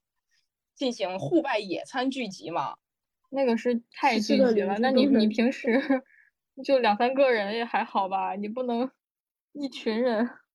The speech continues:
Speaker 1: 然后因为不能堂食嘛，然后那个我，我们家周末的时候就，就我，我就突然想起来，哎，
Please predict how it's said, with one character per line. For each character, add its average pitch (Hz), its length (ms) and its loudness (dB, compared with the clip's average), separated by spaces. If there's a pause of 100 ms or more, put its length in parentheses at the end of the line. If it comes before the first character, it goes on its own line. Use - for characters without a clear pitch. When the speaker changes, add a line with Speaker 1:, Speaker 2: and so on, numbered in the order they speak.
(320)
Speaker 1:
然 214 120 0
后 247 120 -2
因 262 100 -2
为 269 120 4
不 254 120 -2
能 220 140 0
堂 190 300 -6
食 170 280 -4
嘛， 185 220 -4
然 151 200 -4 (100)
后 175 540 6
那 170 180 0
个 156 260 4 (260)
我， 160 140 4
我 170 140 6
们 160 100 0
家 185 280 6
周 190 160 4
末 190 180 8
的 160 160 6
时 156 200 0
候 165 220 6
就， 156 440 4
就 175 140 2
我， 143 140 2 (120)
我 170 120 6
就 165 140 4
突 202 140 -2
然 185 120 4
想 165 240 -4
起 175 120 -8
来， 107 80 2
哎， 196 140 2